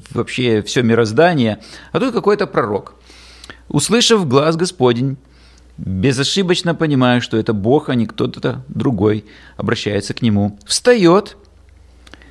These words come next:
чтобы бежать в Фарсис. Значит, ему говорится: «Иди», а он бежит. Ему говорится: «Иди в одну сторону»,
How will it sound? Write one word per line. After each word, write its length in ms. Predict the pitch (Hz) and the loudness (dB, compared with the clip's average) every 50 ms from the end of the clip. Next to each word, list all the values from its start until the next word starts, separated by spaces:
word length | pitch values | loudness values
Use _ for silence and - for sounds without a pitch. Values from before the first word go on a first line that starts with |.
| - - - - - - - - - | -20 -20 -20 -20 -20 -20 -20 -18 -12
чтобы 500 | - - - - - 233 240 247 240 220 | -8 -8 -8 -2 2 4 4 4 4 2
бежать 920 | 160 131 151 143 131 113 110 131 196 220 233 233 233 - - - - - _ _ _ _ _ _ | 2 4 4 4 4 2 2 2 2 2 2 0 -2 -6 -10 -16 -16 -20 _ _ _ _ _ _
в 140 | - - - | -16 -6 -2
Фарсис. 640 | - 175 180 - - 160 123 85 - - - - - _ _ _ _ _ _ - | -2 -2 -2 -2 -2 0 0 0 -2 -6 -10 -12 -14 _ _ _ _ _ _ -2
Значит, 240 | - 113 117 - - | 0 0 2 2 4
ему 160 | 151 170 175 | 4 4 4
говорится: 340 | 151 160 165 170 160 - - | 6 6 4 4 2 2 -2
«Иди», 680 | - - 143 143 120 120 147 208 220 165 113 - - _ _ _ _ _ _ _ _ _ _ - | -4 -2 -2 -2 0 2 2 4 4 4 2 -2 -8 _ _ _ _ _ _ _ _ _ _ -4
а 80 | - 92 | 0 2
он 160 | 110 127 151 | 2 2 2
бежит. 420 | 147 180 165 156 156 147 101 - - - - - - - _ _ _ _ | 2 2 2 2 2 0 0 -2 -6 -14 -20 -20 -20 -20 _ _ _ _
Ему 260 | - 104 107 139 156 | -2 2 2 4 4
говорится: 480 | 147 156 156 165 160 156 151 - - 156 | 4 4 4 6 4 4 2 0 0 -2
«Иди 460 | - - 123 123 117 131 160 170 156 | 0 0 0 0 2 4 4 4 4
в 320 | 127 113 110 - - - | 2 0 -8 -8 -2 0
одну 400 | 104 101 104 113 165 233 254 240 | 2 2 2 4 6 6 8 8
сторону», 680 | 214 - - 160 143 127 113 101 98 92 92 95 - | 6 6 4 6 8 8 8 6 4 0 -4 -6 -8